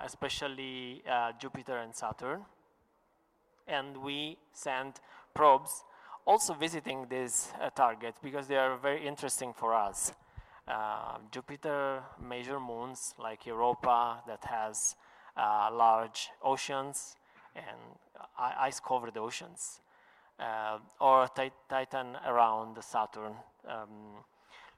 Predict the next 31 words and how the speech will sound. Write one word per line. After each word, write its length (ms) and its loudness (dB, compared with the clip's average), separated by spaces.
this 180 -4
is 80 -4
the 140 -2
fleet 600 -6
of 160 8
the 80 0
European 800 2
Space 320 -2
Agency, 560 -4
and 260 -2
the, 160 -2
the 120 -4
Italian 420 -2
Space 240 -6
Agency 440 -12
is 200 -14
part 520 4
of 220 4
the 100 0
continental, 960 -4
uh, 480 -4
uh, 300 -6
group 320 2
of 140 2
agencies, 560 -6
of 160 -14
course, 460 4
but 160 2
we 100 -2
also 400 0
have 380 4